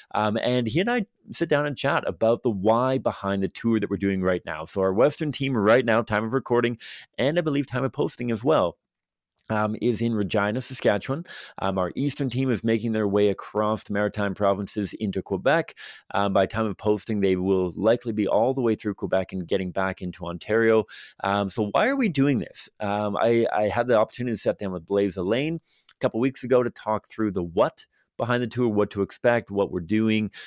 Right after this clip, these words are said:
um, all that kind of thing. I think that, uh, my conversation with Jonathan here is a very, very good conversation as well for the why behind this, why Canada needs to see the face, the faces of these abortion victims.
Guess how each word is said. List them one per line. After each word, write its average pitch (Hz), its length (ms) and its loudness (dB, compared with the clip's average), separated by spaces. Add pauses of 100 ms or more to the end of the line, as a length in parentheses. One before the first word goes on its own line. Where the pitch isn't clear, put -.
(200)
um, 95 260 -2
all 113 120 4
that 110 160 2
kind 107 140 -4
of 104 80 -4
thing. 107 220 -2
I 95 80 -2
think 151 160 -6
that, 160 120 0 (240)
uh, 98 200 0
my 92 160 -2
conversation 101 560 -4
with 87 180 -2
Jonathan 92 400 -4
here 87 240 -4
is 85 140 -6
a 85 40 -2
very, 113 340 0
very 101 200 2
good 87 160 -4
conversation 90 540 -8
as 82 80 -12
well 98 360 0 (280)
for 107 100 -8
the 98 80 2
why 110 380 2
behind 107 400 -2
this, 87 120 -6
why 101 460 0
Canada 98 400 -4
needs 90 320 -4
to - 100 -20
see - 140 -8
the 87 140 -6
face, 92 360 -4 (140)
the 98 140 -4
faces 101 580 -6
of 98 140 -2
these 92 180 -4
abortion 92 380 -4
victims. 92 440 -6